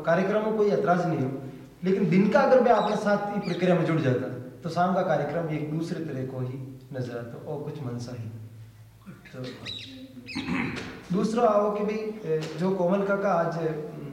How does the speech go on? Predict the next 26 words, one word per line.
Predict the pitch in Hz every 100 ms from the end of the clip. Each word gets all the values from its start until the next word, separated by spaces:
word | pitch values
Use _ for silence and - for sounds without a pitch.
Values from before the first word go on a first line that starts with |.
| 131 135 - - - - _ _ _ _ -
अम, | 123 135 123 - 143
जी | 175
काम | - 156 170
ने |
कर | 170 156 151
लिया | 143
है, | 139
अ, | - - - - - - - _ _ 139 127 123 123 123 - - - - - - _ - 185
वो | 214
मने | 214 233 226
स्थायी | - 269
विकल्प | 190 185 202 170 - - - - - - -
कतई | 185 208 175
लागे | 135 127
नहीं | 127 - - - -
कलाकारी | 151 143 151 139
की | 143 151
जिंदगी | 139 127 120
के | 117
लिए | 120 117 - -
और | -
कला | - 120 175
ने | 185 151
बचा | 131
पा, | 127 117
अ, | - 415 453 453 427 415 - - - - _ _ - - 143